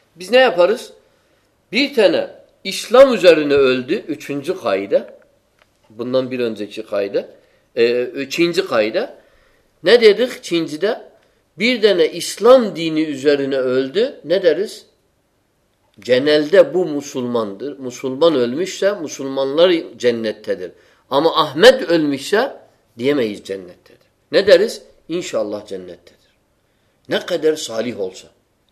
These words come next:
İnşallah cennettedir. Çünkü bizde bir kaide var. Bir tane İslam üzere öldü, cennettedir. Ama muayyene enerken duracağız. Neden? Çünkü bunu biz bilemeyiz.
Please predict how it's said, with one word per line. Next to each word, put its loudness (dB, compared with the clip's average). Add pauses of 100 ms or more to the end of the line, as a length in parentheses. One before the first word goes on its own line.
İnşallah -6
cennettedir. -12 (840)
Çünkü -6
bizde 2
bir -4
kaide 2
var. 2 (280)
Bir -6
tane -2 (260)
İslam -4
üzere 0
öldü, -2 (380)
cennettedir. -8 (500)
Ama -4
muayyene -2
enerken -2 (540)
duracağız. -6
Neden? -2 (300)
Çünkü -4
bunu -6
biz -14
bilemeyiz. -6